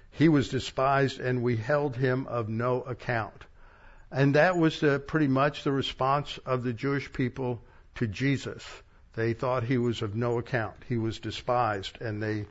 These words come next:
called for his crucifixion. Not all of them. And it's wrong to say the Jews did it, because the Romans, they couldn't do anything without the Romans. And everybody that was there is representative of the whole human race.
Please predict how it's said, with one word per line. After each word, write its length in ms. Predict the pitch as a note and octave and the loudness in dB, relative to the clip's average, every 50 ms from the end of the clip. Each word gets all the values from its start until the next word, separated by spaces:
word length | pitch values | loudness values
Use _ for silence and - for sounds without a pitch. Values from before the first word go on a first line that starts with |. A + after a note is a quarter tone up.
| - - - - | -14 -20 -20 -8
called 380 | - - B2+ A#2+ A#2+ A#2+ A#2 - | -2 2 4 4 4 2 0 -2
for 180 | - A#2 G#2+ | -2 -2 -2
his 260 | G2+ A#2+ A2+ G2+ - | 0 -2 -4 -4 -6
crucifixion. 800 | - - - A#2+ A2+ - - A#2 - - C3 A2 - - B2+ C3 | -8 -4 -4 -4 -4 -4 -8 -10 -4 -4 -4 -4 -4 -4 -4 -2
Not 200 | D#3 F#3+ A#3 - | 0 0 0 0
all 260 | - C3+ B2 A2+ G#2 | 2 2 2 2 0
of 100 | G2 G2 | -2 -6
them. 300 | - G2 F2 F#2 C3 D3+ - - - - - - - - - - - - - - - - - | -8 -8 -8 -10 -12 -14 -16 -20 -20 -20 -20 -20 -20 -20 -20 -20 -20 -20 -20 -20 -20 -14 -6
And 200 | - C3 C#3 C#3+ | 0 2 4 4
it's 120 | C3 - | 4 4
wrong 300 | A#2 C3+ D#3 F3+ G3+ G3 B2+ | 4 4 6 6 6 6 4
to 80 | C3+ | 2
say 260 | A#2+ - - C#3+ C#3+ B2+ | 2 2 2 2 2 2
the 100 | A2 A2+ | 0 -4
Jews 380 | A2 - D3 E3 F3 D3+ A#2 | -2 0 2 2 2 2 0
did 200 | A2 A#2+ A2+ G#2 | -2 -2 0 0
it, 180 | A2+ B2+ C3 - | 0 -2 -4 -4
because 520 | - A#2 - - C#3 B2 A#2+ B2+ A#2 - | -10 -8 -4 0 2 2 2 2 0 -2
the 80 | - A2+ | -2 -2
Romans, 520 | G#2+ B2 D3 D#3+ E3+ C#3+ B2 A#2+ - - - - - - - | 0 0 2 2 2 0 0 0 -2 -6 -10 -16 -16 -6 -2
they 140 | C3+ C3+ | -2 -2
couldn't 220 | - - C#3 A#2+ A2 | 0 0 -2 -2 0
do 140 | A2 A#2 C#3 | 0 2 2
anything 340 | D#3+ D#3+ D3+ - A#2 A2+ | 2 0 0 0 -2 -2
without 340 | A2 G#2 - A2+ G#2 G#2 - | -2 -4 -4 -4 -4 -4 -4
the 60 | G#2+ | -6
Romans. 520 | F2+ G2 A2+ C3 C#3 A2+ F2+ F2+ G#2 A2+ - - - - - - - - - - - - - - | -4 -2 0 0 0 -2 -4 -8 -10 -14 -14 -16 -18 -20 -20 -20 -20 -20 -20 -20 -20 -20 -20 -10
And 460 | - A2 A#2 C3 B2 A#2+ A#2+ - - - - - - - | -4 0 0 2 2 0 -2 -6 -10 -18 -20 -6 2 4
everybody 560 | D3 G3+ G#3 F#3+ C#3+ A#2+ A#2+ A2+ A#2 A#2+ A#2+ | 6 6 6 4 4 4 4 4 4 4 2
that 180 | A2+ B2 A2+ | 2 0 -2
was 220 | G#2+ A#2 A2+ G2+ G#2+ | -2 -4 -4 -2 0
there 340 | A#2 A2+ G#2+ A2 A#2+ A#2 - - | 0 2 2 2 2 0 -2 -6
is 120 | A2+ G2 | -6 -2
representative 720 | G2+ A#2+ B2 B2 - B2+ G#2+ G#2+ A#2+ A#2 A2+ A2 A#2 A#2 G#2+ - | 0 2 2 2 2 0 0 2 0 2 2 0 0 -2 -2 -4
of 140 | A#2+ A2+ G#2+ | -6 -4 -4
the 100 | A2 G2+ | -4 -2
whole 200 | B2 B2 A2+ A2+ | 0 0 0 -2
human 300 | A2+ B2+ A#2+ G#2+ G2 G2+ | -2 -2 -4 -4 -4 -4
race. 400 | A2+ B2 B2+ A2+ F#2 - - | -2 0 0 0 -2 -4 -10